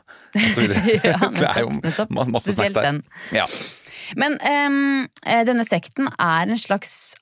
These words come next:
Speaker 2: Amish-gjeng. Eh, og de har veldig strenge regler rundt bekledning. Håret skal ikke klippes hos kvinner.
Speaker 1: Nei.
Speaker 2: Ingen sminke, kjoler ned til anklene, og, men de skal ha kort hår og lange kjortler.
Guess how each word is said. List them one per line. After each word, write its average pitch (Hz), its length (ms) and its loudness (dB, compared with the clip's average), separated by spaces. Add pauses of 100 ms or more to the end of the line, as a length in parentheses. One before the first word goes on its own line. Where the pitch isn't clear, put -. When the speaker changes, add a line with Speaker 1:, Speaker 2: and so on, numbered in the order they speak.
Speaker 2:
Amish-gjeng. 156 920 0 (840)
Eh, 214 260 4
og 220 80 2
de 240 80 4
har 240 80 4
veldig 220 400 0
strenge 185 420 0
regler 165 460 0
rundt 170 320 -2
bekledning. 208 520 -2 (340)
Håret 185 380 2
skal 202 420 -2
ikke 220 280 -4
klippes - 600 -8
hos - 200 -8
kvinner. 185 440 -2
Speaker 1:
Nei. 92 160 -4 (560)
Speaker 2:
Ingen 214 240 2
sminke, 214 480 0 (440)
kjoler 185 640 0
ned 170 240 0
til 170 100 2
anklene, 185 600 0
og, 196 380 0
men 214 200 2 (400)
de 170 200 -6
skal 196 240 -4
ha 214 140 2 (200)
kort - 260 -4
hår 302 240 2 (520)
og 233 240 2
lange 175 300 0
kjortler. 123 380 -6